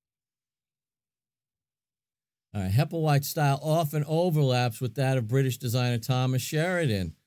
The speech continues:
whose seventeen ninety-one guidebook, like Hepplewhite's,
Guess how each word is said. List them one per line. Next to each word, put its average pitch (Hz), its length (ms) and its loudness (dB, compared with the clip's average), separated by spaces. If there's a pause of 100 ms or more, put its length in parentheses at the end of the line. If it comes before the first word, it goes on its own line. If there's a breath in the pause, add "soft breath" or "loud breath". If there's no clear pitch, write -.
(200)
whose 123 160 0
seventeen 143 580 2
ninety-one 143 720 2
guidebook, 120 720 0 (340)
like 139 260 0
Hepplewhite's, 127 840 0